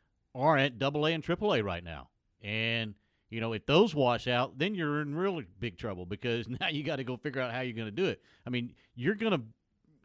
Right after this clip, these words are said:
get this franchise where it needs to go with that young talent you have in double A and triple A, and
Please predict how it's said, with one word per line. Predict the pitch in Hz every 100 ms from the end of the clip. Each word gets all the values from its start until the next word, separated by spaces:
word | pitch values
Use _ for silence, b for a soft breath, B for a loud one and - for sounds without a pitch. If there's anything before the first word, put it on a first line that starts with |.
| 110
get | 135 202 -
this | 170
franchise | - 165 156 143 139 135 117
where | 131
it | 127
needs | 131 139
to | -
go | 131 120 101 101 107 104
with | 113 165 -
that | 156 135
young | 139 139
talent | 139 127 127 131 b b b
you | 113 135
have | 127 123 117 110 104 -
in | 127 113 110
double | 127 127 127
A | 120
and | 107
triple | 135 110 120 117
A, | 113 107 b b b
and | - 143 147 143 139